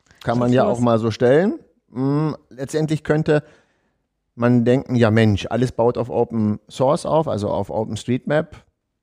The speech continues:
Speaker 1: Ihr habt jetzt von Komoot aber ein kommerzielles Produkt rausgemacht. Zu den Preisen kommen wir ja gleich noch. Ist das nicht eigentlich ein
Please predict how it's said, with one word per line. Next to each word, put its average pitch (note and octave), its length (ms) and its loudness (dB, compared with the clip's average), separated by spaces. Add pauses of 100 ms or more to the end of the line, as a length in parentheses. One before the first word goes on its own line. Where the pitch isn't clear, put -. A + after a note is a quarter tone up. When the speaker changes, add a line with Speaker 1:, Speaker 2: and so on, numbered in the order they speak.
(280)
Speaker 1:
Ihr C#3 300 2
habt C3 340 -2
jetzt B2 220 -4
von A2+ 220 -2
Komoot A2+ 380 -2
aber G#2+ 280 -4
ein G#2 100 -2
kommerzielles G#2+ 560 -4
Produkt A2+ 380 -6
rausgemacht. D#3 680 -4 (200)
Zu A2+ 100 -8
den G#2 140 -2
Preisen G2+ 380 -2
kommen B2+ 260 -2
wir D#3 60 0
ja D3 100 -2
gleich C#3+ 300 -4
noch. D#3 220 -4 (460)
Ist - 80 -10
das B2+ 80 -2
nicht B2 180 -2
eigentlich A2 280 -6
ein A2 200 -2